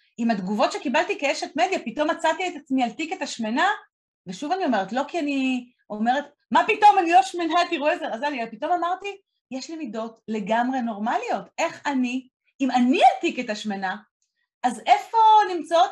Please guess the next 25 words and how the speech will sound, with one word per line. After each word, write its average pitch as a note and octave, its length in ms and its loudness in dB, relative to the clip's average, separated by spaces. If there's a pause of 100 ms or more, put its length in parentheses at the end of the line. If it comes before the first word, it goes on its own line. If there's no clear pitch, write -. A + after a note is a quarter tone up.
כאילו, D#4+ 240 -2
אם F#4 200 -2
אני C#4+ 300 2
הסמן C4 380 -2
הקיצוני A3 640 -8 (240)
של A#3 280 -6
מה B3 200 2
שאפשר B3 320 -2
לראות A#3 240 -4
בטלוויזיה, B3+ 680 -2 (300)
איפה F4+ 280 2
כל G#4 160 4
החברות F4+ 440 0
שלי G4 180 -6
במידה C4+ 340 -2
ארבעים E4+ 300 -4
ושתיים, F#4+ 320 -2
ארבעים E4+ 340 -4
וארבע, F#4 280 -2
ארבעים E4+ 320 -6
ושש, G4+ 360 -4 (380)
וכן C#4 260 -10
הלאה, D#4+ 440 0 (420)
הם B3 100 -4
בכלל, C4+ 540 -4